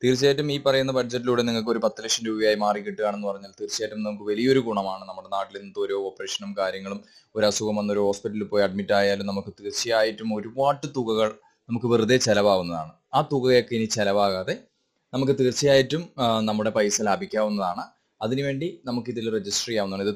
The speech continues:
തീർച്ചയായിട്ടും free of cost ആണ് നമ്മൾ ഗവൺമെന്റ് ഇത് കൊടുക്കുന്നത്. ഒരു രൂപ പോലും നിങ്ങൾക്ക് ചെലവില്ല. നിങ്ങൾ ചെല്ലുമ്പോൾ അക്ഷയ കേന്ദ്രത്തിലോ ഇല്ലെങ്കിൽ സി എസ് സി സെന്ററിലോ പോകുമ്പോൾ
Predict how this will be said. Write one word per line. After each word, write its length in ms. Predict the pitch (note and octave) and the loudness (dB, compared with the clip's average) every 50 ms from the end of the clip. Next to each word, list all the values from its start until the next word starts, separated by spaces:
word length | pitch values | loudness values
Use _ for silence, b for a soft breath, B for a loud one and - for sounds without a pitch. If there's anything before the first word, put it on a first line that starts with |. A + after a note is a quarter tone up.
| - | -4
തീർച്ചയായിട്ടും 540 | A2 G#2 G2+ - - A#2+ A#2 A#2 A2+ A2+ A#2+ | -6 -6 -4 0 2 4 4 4 4 0 -4
free 280 | A2+ - - A#2 A2+ A#2 | -6 -6 -4 -2 0 0
of 100 | A#2+ A#2 | 0 0
cost 340 | - - B2 A#2+ - - B2 | 0 -2 -2 -2 0 -2 -2
ആണ് 120 | A2 G#2+ | -2 -2
നമ്മൾ 240 | G#2+ G#2 G#2 G#2 G2+ | -2 -2 -4 -4 -2
ഗവൺമെന്റ് 400 | G2+ G2+ G2 G2 G2+ G#2+ G#2 G2 | -2 -2 -2 -2 -4 -6 -6 -6
ഇത് 60 | G#2+ | -8
കൊടുക്കുന്നത്. 500 | G2+ - G2 F#2+ F#2+ G#2 G2 F#2+ F#2 G#2+ | -8 -6 -8 -8 -8 -8 -10 -10 -8 -6
ഒരു 200 | C3 B2 A2 G#2+ | -6 -6 -6 -8
രൂപ 220 | A2 A2 A2 G#2+ | -8 -6 -6 -4
പോലും 240 | G#2 A2 A2 A2 G#2+ | -2 -2 -4 -4 -4
നിങ്ങൾക്ക് 220 | G#2+ G#2+ G#2 G#2 A2 | -6 -8 -8 -8 -6
ചെലവില്ല. 400 | F#2 G#2+ G2 F#2 F2+ G#2 G#2 - | -6 -6 -6 -6 -8 -10 -12 -12
നിങ്ങൾ 260 | - C3 B2 A#2+ B2 | -14 -16 -18 -16 -14
ചെല്ലുമ്പോൾ 360 | - C3 A#2+ A#2+ A#2 A#2+ A#2+ | -12 -12 -12 -10 -6 -6 -6
അക്ഷയ 280 | A#2+ - - - A#2 A2+ | -6 -6 -8 -8 -6 -4
കേന്ദ്രത്തിലോ 480 | A2+ A2+ A2+ A2 A2 G#2 A2+ A2+ A2 | -4 -4 -4 -4 -6 -6 -6 -6 -6
ഇല്ലെങ്കിൽ 260 | G#2 G#2+ A2 A2 A2 | -6 -8 -12 -14 -16
സി 120 | G#2+ - A2 | -14 -12 -10
എസ് 140 | G#2+ G2+ - | -10 -10 -8
സി 40 | |
സെന്ററിലോ 380 | A2 - A2+ G#2 G#2 G#2 G#2+ G#2+ | -8 -8 -6 -6 -2 0 0 0
പോകുമ്പോൾ 340 | G2+ - G#2 G2 G2+ D3 | 2 2 0 2 4 2